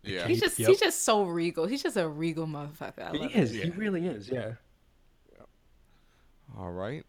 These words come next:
Speaker 1: Luke Cage or Black Panther?
Speaker 3: Uh, I'm gonna go with Luke Cage,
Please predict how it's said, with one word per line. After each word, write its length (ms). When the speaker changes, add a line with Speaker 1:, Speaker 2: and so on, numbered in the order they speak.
Speaker 1:
Luke 300
Cage 320
or 80
Black 280
Panther? 480
Speaker 3:
Uh, 200
I'm 100
gonna 100
go 120
with 80
Luke 180
Cage, 640